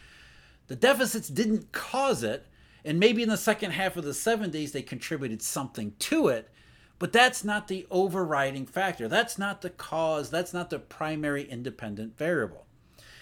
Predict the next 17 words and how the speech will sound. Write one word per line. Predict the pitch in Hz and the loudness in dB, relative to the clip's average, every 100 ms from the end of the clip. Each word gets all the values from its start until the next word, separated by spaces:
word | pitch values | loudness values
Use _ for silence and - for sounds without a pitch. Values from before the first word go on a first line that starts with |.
| - | -6
And | 180 | 2
we | 240 | 2
continued | 254 220 277 311 190 95 - - - - - _ - | 2 2 2 2 0 -2 -12 -20 -20 -20 -20 _ -2
through | 196 | 2
the | 190 208 | 4 4
nineteen | 190 240 233 220 240 - | 4 4 2 0 -2 2
eighties, | 220 269 208 107 135 | 2 4 0 -2 -4
a | |
period | 113 220 254 202 | -4 2 2 2
which | 226 208 | 0 2
are | |
remembered | 196 180 156 233 226 180 120 | 2 2 4 2 4 2 2
correctly | - 143 220 - - 180 170 | -4 0 0 -2 -6 -4 -4
for | - 156 | -6 -6
being | 175 190 185 180 | -2 -2 -2 -2
a | 180 | -2
robust | 127 156 226 175 208 214 - | 0 2 2 2 -2 -2 -4